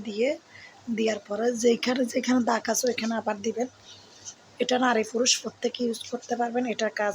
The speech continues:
হচ্ছে যত পুরনো মেস্তা হবে হোক চলে যাবে, ব্রণের গর্ত চলে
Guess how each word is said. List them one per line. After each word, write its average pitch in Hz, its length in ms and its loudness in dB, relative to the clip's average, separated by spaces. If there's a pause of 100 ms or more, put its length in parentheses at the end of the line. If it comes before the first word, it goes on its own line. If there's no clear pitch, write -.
(100)
হচ্ছে 247 280 0 (880)
যত 226 160 2 (120)
পুরনো 214 340 -2
মেস্তা 208 360 -4
হবে 240 240 2
হোক 240 120 2 (160)
চলে 214 240 -2
যাবে, 202 200 -2 (460)
ব্রণের 208 380 2 (100)
গর্ত - 280 -2 (200)
চলে 226 180 2